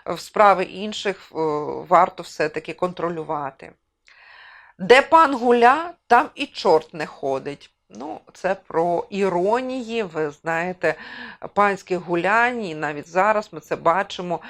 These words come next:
«де пани гуляють і чорти не ходять», це підходить і для, е, сьогодення. «Із чого жид голий став, із того і пани вбираються».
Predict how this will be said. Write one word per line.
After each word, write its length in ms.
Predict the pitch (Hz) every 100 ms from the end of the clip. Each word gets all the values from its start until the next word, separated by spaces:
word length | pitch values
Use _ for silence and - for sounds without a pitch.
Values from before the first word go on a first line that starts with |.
| - _
«де 180 | 160 -
пани 320 | - 165 185
гуляють 580 | 185 170 175 190 196 170
і 40 |
чорти 400 | - 160 - 175
не 120 | 160
ходять», 480 | 151 - 175 190 196
це 280 | - 156 156 -
підходить 640 | - - - 156 165 - - - - -
і 240 | 175 170
для, 480 | 160 151 160 175 170 - - - _ 170
е, 180 | 151
сьогодення. 840 | 156 220 202 196 143 127 135 131 - _ _ _ - - - _ _ -
«Із 140 | 247
чого 500 | - - 294 269 233
жид 340 | 208 247 247 233
голий 440 | 190 185 202 254
став, 440 | - - 277 285 -
із 180 | 220 -
того 320 | 247 269 269
і 160 | -
пани 380 | - 196 202 202
вбираються». 880 | 214 170 196 170 156 147 - -